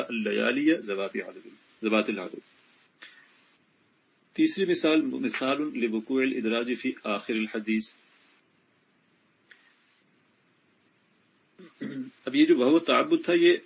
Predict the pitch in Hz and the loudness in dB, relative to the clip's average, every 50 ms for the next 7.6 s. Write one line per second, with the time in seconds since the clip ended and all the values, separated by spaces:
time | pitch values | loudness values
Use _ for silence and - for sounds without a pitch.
0 | _ _ _ _ _ - 117 117 123 139 165 180 160 135 131 143 160 139 151 160 | _ _ _ _ _ -6 -2 -2 0 2 2 0 2 2 0 0 0 2 2 2
1 | 165 - - _ _ _ _ _ - 117 113 113 110 135 139 180 202 208 - - | 2 2 0 _ _ _ _ _ -10 -6 -4 -2 0 0 2 2 0 0 0 0
2 | 113 98 101 104 101 139 143 135 131 131 - 127 127 131 127 - - 127 147 139 | 0 2 0 0 0 0 -2 -2 -4 -4 -6 -6 -6 -4 -4 -4 -4 -4 -2 -2
3 | 120 117 110 120 135 117 107 101 98 90 82 82 - - 90 - 85 - _ _ | -2 -2 0 2 2 2 2 2 0 0 -2 -4 -10 -12 -16 -18 -18 -20 _ _
4 | _ _ _ _ _ _ _ _ _ _ _ _ _ _ _ _ _ _ - - | _ _ _ _ _ _ _ _ _ _ _ _ _ _ _ _ _ _ -20 -20
5 | _ _ _ _ _ _ _ _ _ _ _ _ - 104 - 110 101 139 127 113 | _ _ _ _ _ _ _ _ _ _ _ _ -10 -8 -6 -6 -4 -2 -2 -2
6 | 123 127 135 147 147 - - 165 - - 117 113 - 156 156 156 - 143 139 147 | 0 0 0 0 0 2 4 4 4 4 2 -2 0 0 0 0 0 -2 -2 0
7 | 156 156 - 156 143 143 131 - 131 131 135 135 | 0 -2 -2 -4 -6 -6 -4 -4 -2 -2 -2 -4